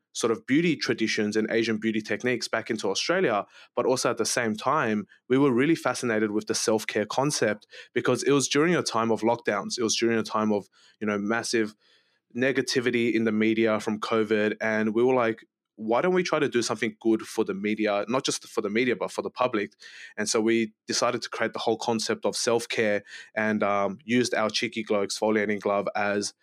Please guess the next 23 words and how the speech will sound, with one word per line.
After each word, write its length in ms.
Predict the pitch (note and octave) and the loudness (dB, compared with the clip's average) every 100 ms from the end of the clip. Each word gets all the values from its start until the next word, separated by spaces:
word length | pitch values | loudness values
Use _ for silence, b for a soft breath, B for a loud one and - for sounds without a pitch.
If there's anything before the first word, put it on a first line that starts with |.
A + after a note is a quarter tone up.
| _ - | _ -4
the 80 | A2+ | 0
centerpiece 680 | - E3 E3+ - A#2 G#2 | 2 2 0 0 -2 -2
to 120 | - G#2+ | -2 0
that 160 | G2+ | 0
whole 240 | - A2+ G#2+ | 0 0 0
entire 400 | G#2+ - G2+ G2+ | -2 -2 -2 -2
experience. 720 | G2+ - A2 G#2+ G2+ - - B B B | -4 -4 -2 0 -2 -4 -8 B B B
And 80 | B2 | -2
that's 120 | F3 | 0
pretty 160 | F#3 A3 | 2 2
much 220 | G3+ G3+ | 2 0
how 140 | E3 D#3 | 0 2
our 180 | C3+ | 2
business 320 | D#3 D3 D3 - | 0 0 0 0
started. 280 | C#3 D3 | 2 2
We 100 | G#2+ | 2
were 80 | A#2 | 4
like, 160 | A#2 A#2 | 2 2
"You 60 | |
know 100 | C3 | 0
what? 180 | D3+ F#3+ | 0 0
Stuff 300 | - A#2 G#2+ | -2 -2 0
it. 120 | D3+ | 0